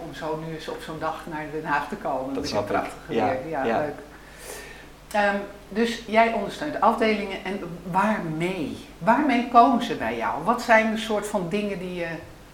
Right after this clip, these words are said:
Speaker 1: waar je op bevraagd wordt?
Speaker 2: Ja, ja, dat vind ik een lastige vraag, want het is echt heel breed.
Speaker 1: Nou,
Speaker 2: Eh,
Speaker 1: begin eens met eentje.
Speaker 2: nou, we zitten hier op het landelijk bureau en wij zijn eigenlijk verantwoordelijk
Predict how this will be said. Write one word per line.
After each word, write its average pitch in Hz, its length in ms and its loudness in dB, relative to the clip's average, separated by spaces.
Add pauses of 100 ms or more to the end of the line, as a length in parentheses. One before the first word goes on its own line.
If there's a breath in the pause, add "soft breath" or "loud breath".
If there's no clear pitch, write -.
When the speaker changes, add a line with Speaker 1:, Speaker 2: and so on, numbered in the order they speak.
(440)
Speaker 1:
waar 165 260 -2
je 156 80 -6
op 151 320 -10
bevraagd 139 540 -8
wordt? - 220 -16 (260)
Speaker 2:
Ja, 131 340 6 (140)
ja, 127 140 6
dat 131 100 2
vind 147 140 0
ik 143 60 -4
een 131 60 -2
lastige 151 280 2
vraag, 147 240 6
want 120 180 4
het 123 100 -4
is 139 160 -2 (140)
echt 135 240 0
heel 123 220 2
breed. 113 340 4 (500 loud breath)
Speaker 1:
Nou, 220 140 2
Speaker 2:
Eh, - 60 2
Speaker 1:
begin 277 160 2
eens - 100 -2
met 147 120 -2
eentje. 117 360 -2 (100)
Speaker 2:
nou, 117 140 6
we 127 60 2
zitten 165 260 0
hier 147 140 6
op 139 100 6
het 131 120 4
landelijk 131 320 6
bureau 127 440 6
en 123 160 4
wij 123 140 10
zijn 127 200 0
eigenlijk 123 400 4
verantwoordelijk 135 720 0